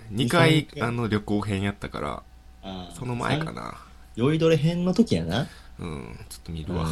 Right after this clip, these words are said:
Speaker 1: ん。
Speaker 2: 十八回。
Speaker 1: まあまあ、あの、
Speaker 2: 三つ前。
Speaker 1: ほっとしたいレモンが、
Speaker 2: 三つ前か。うん。
Speaker 1: うん、ほっとしたいレモンがめっちゃ嫌いな男と、
Speaker 2: うん。
Speaker 1: 結婚した、
Speaker 2: うん。
Speaker 1: あゆみちゃんな。
Speaker 2: うん。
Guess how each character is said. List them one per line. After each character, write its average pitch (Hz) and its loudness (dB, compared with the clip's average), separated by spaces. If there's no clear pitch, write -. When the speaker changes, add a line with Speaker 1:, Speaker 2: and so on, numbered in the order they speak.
Speaker 1:
ん。 - -10
Speaker 2:
十 104 0
八 - -6
回。 - -10
Speaker 1:
ま 98 0
あ 92 0
ま 90 0
あ、 90 0
あ 92 2
の、 - -
Speaker 2:
三 92 0
つ 85 -4
前。 117 6
Speaker 1:
ほ 107 -6
っ - -2
と 113 8
し - -2
た 113 6
い 92 2
レ 117 6
モ 98 4
ン 85 -2
が、 117 6
Speaker 2:
三 82 -2
つ 95 -4
前 92 -4
か。 - -18
う 90 -12
ん。 82 -10
Speaker 1:
う 95 0
ん、 85 -2
ほ 123 -6
っ - -8
と 123 6
し - 0
た - 4
い 113 4
レ 120 8
モ 131 6
ン 98 2
が 92 0
め 98 4
っ 120 2
ち - 8
ゃ 123 12
嫌 175 8
い 165 8
な 113 8
男 107 4
と、 87 6
Speaker 2:
う - -6
ん。 82 -6
Speaker 1:
結 117 4
婚 98 4
し - -2
た、 90 4
Speaker 2:
う 90 -4
ん。 85 -6
Speaker 1:
あ 95 4
ゆ 92 6
み 92 2
ち 90 2
ゃ 85 4
ん 92 4
な。 143 4
Speaker 2:
う 95 -8
ん。 82 -6